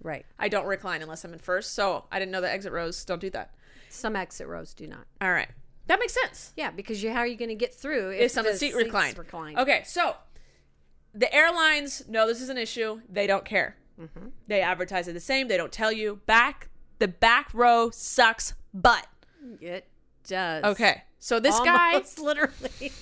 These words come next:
Speaker 2: <laughs> 'Cause you're sitting next to the toilets.
Speaker 1: Yes.
Speaker 2: What the butt? So there's this guy sitting in the back row.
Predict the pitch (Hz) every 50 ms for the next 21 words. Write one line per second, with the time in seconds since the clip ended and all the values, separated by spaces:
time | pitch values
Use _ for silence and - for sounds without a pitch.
0 | 320 294 - - - 269 - - - 311 277 214 233 262 240 233 - - 254 233
1 | 254 247 240 233 226 - - 254 254 226 247 - 269 226 208 196 180 170 170 -
2 | 277 - - - - - - - - - - 320 - - - - - - - -
3 | - 285 196 196 202 202 202 - - 220 190 214 180 165 143 - - - - -
4 | - - - - - - - - 269 254 240 220 202 - - - - - - -
5 | 214 247 233 240 240 262 254 226 - 226 208 214 233 269 - - - 220 220 220
6 | 220 214 208 190 - 175 160 160 170 - - 240 262 233 147 - -